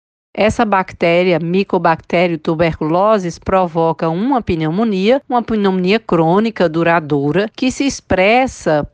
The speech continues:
por persistência de tosse. A pessoa tem uma tosse que dura mais do que duas semanas,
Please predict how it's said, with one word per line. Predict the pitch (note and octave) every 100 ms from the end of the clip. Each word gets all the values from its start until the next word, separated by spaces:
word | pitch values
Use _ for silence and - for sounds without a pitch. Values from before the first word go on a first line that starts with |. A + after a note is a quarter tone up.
| _
por | - G3+ A3+ A3+ - -
persistência | C4 C#4+ - C#4 - - A3+ A#3 - A3+
de | A3
tosse. | - F#3 D3+ C3+ -
A | D3+
pessoa | F3 - G#3 G3+
tem | - A3+
uma | A#3 G#3
tosse | - G#3+ G#3+ G#3+
que | -
dura | G3+ G#3 G#3
mais | E3+ D#3+ F#3 G#3 A#3
do | A3+
que | G#3+ G3
duas | F3 F3
semanas, | - E3 D3+ C#3+ D3 E3+ G#3+ -